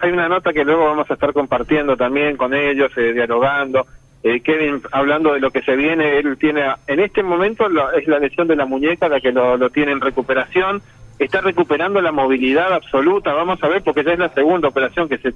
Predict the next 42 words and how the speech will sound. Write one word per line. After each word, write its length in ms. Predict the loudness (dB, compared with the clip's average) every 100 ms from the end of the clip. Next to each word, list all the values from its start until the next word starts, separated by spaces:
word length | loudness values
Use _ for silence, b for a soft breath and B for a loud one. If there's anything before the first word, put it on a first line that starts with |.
| -2
que 200 | -2 0
se 120 | 0
hace 140 | -2 0
en 80 | -2
la 80 |
muñeca. 500 | 0 0 0 0 -2 b b b
Está 160 | -4 -2
recuperando 540 | 0 0 0 -2 -2
esa 120 | -2 0
movilidad 640 | 0 2 2 0 0 0
que, 260 | 0 0 0
que 140 | 0
es 80 | 0
la, 580 | 0 0 0 0 -2 -6 -20 -18 -16 -2
el, 240 | -2 0
el 400 | -2 0 0 2
lugar 240 | 2 2
por 120 | 2 0
donde 180 | -2
se 100 | -2
acelera, 520 | -2 0 0 2 0 0
¿no? 120 | 2
Y 60 |
él 180 | 0 -2 -6 -20 -2
confía 360 | -2 0 -2
en 80 | 2
que 80 | 0
va 80 | 0
a 40 |
estar 220 | 0 -2 -4 B -20 -2
bien 240 | 0 0
como 240 | 0 0 0
para 240 | 0 0
poder 240 | 0 0 0
aplicar 340 | -2 -2 0
la, 320 | 0 0 0
la 140 | 0 0
potencia 480 | 0 0 0 0
de 60 | 0
las 120 | 0
motos 320 | 0 0 0
luego. 400 | 2 2 2 0